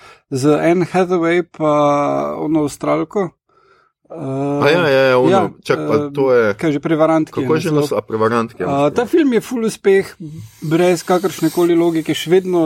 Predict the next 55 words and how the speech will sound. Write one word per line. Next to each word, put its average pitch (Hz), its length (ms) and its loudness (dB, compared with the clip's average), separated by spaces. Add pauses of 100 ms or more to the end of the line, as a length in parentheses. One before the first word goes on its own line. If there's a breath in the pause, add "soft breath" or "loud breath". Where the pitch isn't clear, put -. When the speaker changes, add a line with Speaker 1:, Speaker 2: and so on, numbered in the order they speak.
(100)
Speaker 1:
eh, 165 840 -16 (380)
ne 170 160 2
bom 170 120 4
rekel 180 200 2
ravno 180 220 2
polni 226 320 2
kinodvorane, 190 580 0
ampak 165 200 -2
mislim, 180 240 -2
da 156 40 2
že 143 100 0
ene 180 160 0
dva, 151 260 -4
tri 170 160 -4
mesece, 170 340 0
kar 160 120 -4
je 160 80 -2
prišel 165 280 -6
v 160 60 -10
kino, 170 200 -2
pa 151 100 -6
še - 140 -6
vedno 156 180 0
je 147 80 0
na 143 60 0
Speaker 2:
Mhm. 117 100 -6
Speaker 1:
sporedu. 143 460 0
Speaker 2:
Ja, 165 160 2
saj 196 160 0
mislim, 214 180 0
da 170 60 2
sem 135 140 -2
ga 127 60 4
Speaker 1:
Še 143 60 -4
Speaker 2:
videl 190 160 2
Speaker 1:
vedno 170 120 2
Speaker 2:
okoli 110 120 2
Speaker 1:
pri 147 80 0
Speaker 2:
sebe, 147 120 4
Speaker 1:
vrhu 117 120 2
Speaker 2:
še - 120 0
zmeraj, 143 280 4
ja. 95 140 2
Speaker 1:
lestvic, 127 260 -2
eh, 151 80 -4
Speaker 2:
Ja. 135 640 -2 (240)
Speaker 1:
v-, 135 140 -4
vsak - 200 -2
Speaker 2:
Nisem 131 180 2
Speaker 1:
teden 123 140 0
Speaker 2:
pa 110 80 0
vedel, 104 160 2
Speaker 1:
dobim. 98 120 0
Speaker 2:
zakaj. 98 320 0 (240)
Speaker 1:
Eh, 139 640 0